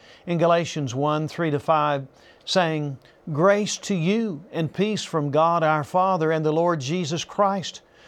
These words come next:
who gave himself for our sins to deliver us from the present evil age,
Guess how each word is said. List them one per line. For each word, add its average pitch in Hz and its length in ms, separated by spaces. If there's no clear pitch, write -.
who 185 140
gave 180 440
himself 190 600
for 175 360
our 160 160
sins 127 760
to 220 140
deliver 185 560
us 156 240
from 170 240
the 143 80
present 202 600
evil 170 360
age, 131 460